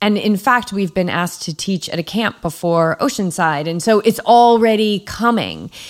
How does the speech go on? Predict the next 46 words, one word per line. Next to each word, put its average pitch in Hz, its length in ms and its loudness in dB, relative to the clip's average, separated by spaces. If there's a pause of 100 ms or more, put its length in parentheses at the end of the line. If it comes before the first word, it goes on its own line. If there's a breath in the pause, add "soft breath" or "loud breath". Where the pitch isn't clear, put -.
(280 loud breath)
because 196 240 0
I 185 60 2
got 190 240 0
the 190 80 -2
hit, 190 280 0
more 180 160 -2
yoga, 208 300 2
and 185 100 2
I 180 40 -2
was 180 100 -2
like, 170 160 -2
"Yeah, 285 200 2
I'm 160 160 2
all 220 220 4
in. 190 420 2
I 185 100 0
don't 226 160 2
have 220 140 0
to 214 100 0
figure 202 300 0
out 190 200 2
today." 220 380 0 (160)
And 196 160 2
now 190 320 0
it's 185 240 -8
already 175 300 -2
coming. 156 680 -6 (640 loud breath)
And 247 140 6
so, 226 580 2 (760)
like, 175 140 0
you 240 120 2
were 277 60 2
just 220 200 -2
saying, 208 280 -2
like, 165 340 -6 (1400 soft breath)
you 180 100 -4
know, 151 140 -4
"Oh, 220 180 6
everything's 208 380 2
working 196 260 -2
out." 185 200 0
Well, 226 140 6
we 269 140 4
could 381 180 0
make 370 180 0
it 311 60 2